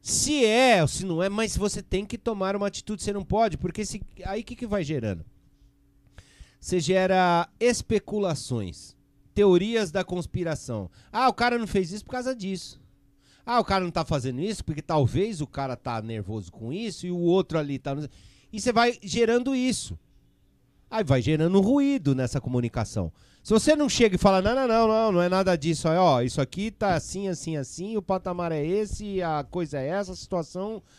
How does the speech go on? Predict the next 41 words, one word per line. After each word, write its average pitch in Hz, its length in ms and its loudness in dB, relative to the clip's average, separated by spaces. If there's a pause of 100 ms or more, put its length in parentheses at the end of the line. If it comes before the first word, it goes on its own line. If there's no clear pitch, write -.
(160)
é 190 140 2
essa 202 180 -2
aqui." 190 180 -12 (200)
Acabou, 254 440 4
tio. 95 320 -4 (1120)
Então 202 180 -4
você 196 280 -4
tem 269 200 0
que, 139 580 -2
é, 90 640 -10 (200)
a-, 175 280 -8
aliás, 220 280 -2
eu 247 80 -2
não 254 120 -4
sei 196 260 -4
por 165 200 -4
que 196 160 -8
que 202 120 -10
não 151 180 -8
tem 147 300 -8
departamentos, 127 920 -8
é... 104 440 -8 (840)
Eu 127 180 -12
fa-, 156 300 -4
já 170 160 -2
falei 185 220 -2
isso 202 160 -8
um 185 240 -10
monte 240 280 -12
de 220 120 -6
vezes 151 400 -6 (180)
lá 247 220 -10
atrás. 160 500 -4 (680)
Tem 254 140 -2
que - 80 -8
ter 269 140 -4
um 262 100 -6
departamento 220 520 -2
de 226 60 -4
apagar 214 320 -2
incêndio. 160 520 -8